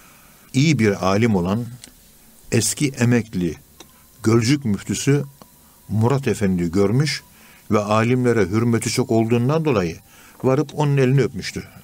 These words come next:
"Hocam," demiş, elini öpmüştü. Müftü efendi tevazu etti, elini çekti. "Elimizi öpmeye değmez evladım," demişti. Bunun üzerine Pehlivan amca da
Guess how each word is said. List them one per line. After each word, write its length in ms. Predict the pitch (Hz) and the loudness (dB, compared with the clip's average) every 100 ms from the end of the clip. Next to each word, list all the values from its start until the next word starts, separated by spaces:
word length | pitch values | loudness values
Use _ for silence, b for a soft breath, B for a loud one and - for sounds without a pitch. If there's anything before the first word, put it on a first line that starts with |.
| - | -4
"Hocam," 320 | 117 117 92 | 0 0 0
demiş, 240 | 98 135 - - - - 170 | -2 -4 -8 -10 -10 -4 0
elini 240 | 127 120 | 2 0
öpmüştü. 460 | 107 - - - - - - b b b b b b b - 120 | 0 -6 -14 -16 -20 -20 -20 b b b b b b b -8 -2
Müftü 280 | 120 - | -2 0
efendi 400 | 131 104 101 117 | 0 2 -2 -2
tevazu 460 | - 101 110 110 98 | -4 0 0 2 0
etti, 300 | 87 - 113 | 0 -2 -6
elini 260 | 110 101 95 | 0 0 0
çekti. 440 | - 82 - 117 - B B B B - | -2 -6 -4 -6 -8 B B B B -2
"Elimizi 380 | 131 143 120 131 | 2 2 2 0
öpmeye 360 | 120 127 123 | 0 0 2
değmez 380 | 131 117 95 85 | 0 0 -2 -2
evladım," 500 | 107 107 87 82 80 | -2 0 -4 -4 -8
demişti. 440 | 76 73 - - - - _ _ _ b b b 135 | -10 -12 -14 -16 -20 -20 _ _ _ b b b 0
Bunun 140 | 165 | 2
üzerine 280 | 107 98 104 | 2 2 0
Pehlivan 360 | 107 104 113 | -2 0 0
amca 260 | 110 123 123 | 0 0 -2
da 180 | 120 | -2